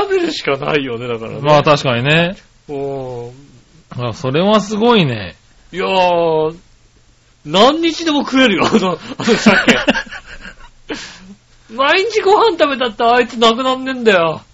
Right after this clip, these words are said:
Speaker 2: ああ、なるほどね。
Speaker 1: うん。
Speaker 2: はいはい。まだじゃあ十分余ってるわけだ。
Speaker 1: で、またさ、あのさ、塩分濃度が高いからさ、傷まないんだって。
Speaker 2: そうだろうね。
Speaker 1: うん。
Speaker 2: はいはい。昔ながらの通ぐらいだからね。
Speaker 1: そうなんですよね。
Speaker 2: う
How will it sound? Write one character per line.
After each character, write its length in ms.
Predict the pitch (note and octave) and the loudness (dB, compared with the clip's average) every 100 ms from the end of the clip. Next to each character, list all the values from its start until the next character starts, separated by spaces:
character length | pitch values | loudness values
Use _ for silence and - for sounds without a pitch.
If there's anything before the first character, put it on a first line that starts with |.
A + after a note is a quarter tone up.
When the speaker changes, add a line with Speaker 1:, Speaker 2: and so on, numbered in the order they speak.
| - | 0
Speaker 2:
あ 600 | D3 C#3+ C#3 C3+ B2+ B2 | 4 6 6 6 4 4
あ、 40 | |
な 120 | B2+ C3 | 2 2
る 80 | |
ほ 180 | B2+ A#2+ | 2 2
ど 60 | C#3+ | 0
ね。 180 | G3 A3+ | -2 -4
Speaker 1:
う 40 | D3 | -6
ん。 640 | D3+ D#3+ D3+ C#3 B2+ A#2+ | -4 -2 -4 -6 -8 -2
Speaker 2:
は 560 | C#3+ B2+ B2 G#2 F#2+ | 2 2 2 0 -4
い 20 | A2 | -6
は 40 | |
い。 20 | |
ま 160 | C#3 F3 | 2 4
だ 120 | D3 | 4
じ 100 | C3 | 4
ゃ 80 | B2+ | 2
あ 80 | A#2 | 0
十 320 | A2 A2+ D3 | -4 -2 0
分 120 | C#3+ B2+ | 2 2
余 200 | B2 B2+ | 2 0
っ 40 | |
て 60 | A2+ | -2
る 80 | G#2 | -4
わ 40 | |
け 60 | G2 | -6
だ。 120 | F2+ _ _ _ _ _ _ - | -10 _ _ _ _ _ _ -10
Speaker 1:
で、 80 | A3 | -8
ま 120 | G3+ | -4
た 100 | G#3 | -4
さ、 200 | A#3 G#3+ | 0 0
あ 60 | |
の 100 | F3+ | -2
さ、 360 | - F#3+ D#3 D#3 _ - | -4 -2 -2 -4 _ -10
塩 280 | C#4 D#4+ D#4+ | -8 -6 -2
分 240 | D4+ C#4+ | -2 -2
濃 160 | D#4 D4 | 0 0
度 100 | A3+ | 0
が 100 | D#4 | -4
高 260 | F3 G#3+ | -4 -2
い 60 | F#3 | -2
か 80 | C3+ | -4
ら 100 | A#2+ | -6
さ、 180 | C3+ B2+ | -6 -6
傷 200 | D#3 - | 0 2
ま 120 | F#4 G4 | 2 -2
な 120 | F3 | -4
い 60 | |
ん 40 | A#2 | -4
だ 80 | G#2 | -12
っ 40 | |
て。 200 | _ - _ _ _ - | _ -20 _ _ _ -8
Speaker 2:
そ 160 | D3 A#3+ | 2 4
う 20 | |
だ 100 | G3 | 6
ろ 120 | C#3 | 4
う 20 | C3+ | 6
ね。 160 | F#3+ D3 G2 | 6 4 2
Speaker 1:
う 40 | |
ん。 40 | D#4+ | -2
Speaker 2:
は 180 | A#2 G#2 | -2 2
い 40 | |
は 540 | D3+ C#3+ B2 A#2 G2+ G2+ | 4 4 4 0 0 -6
い。 40 | |
昔 420 | B2 B2 C3 B2+ | -8 -2 -2 0
な 140 | C3+ C3 | -2 0
が 120 | C3 | 0
ら 140 | B2 | 0
の 100 | A#2 | -2
通 140 | A2 A#2+ | -4 -4
ぐ 120 | A#2+ | -2
ら 80 | A#2 | 0
い 20 | |
だ 80 | G#2+ | -2
か 100 | G#2 | -2
ら 80 | A2+ | 0
ね。 280 | D3 E3 - | 0 -2 -6
Speaker 1:
そ 160 | C#3+ C3 | -10 -8
う 20 | |
な 120 | A2+ | -10
ん 100 | G#2 | -12
で 60 | G2+ | -20
す 160 | - | -20
よ 160 | F2+ F2 | -20 -20
ね。 140 | F#2+ | -12
Speaker 2:
う 60 | A#2+ | -8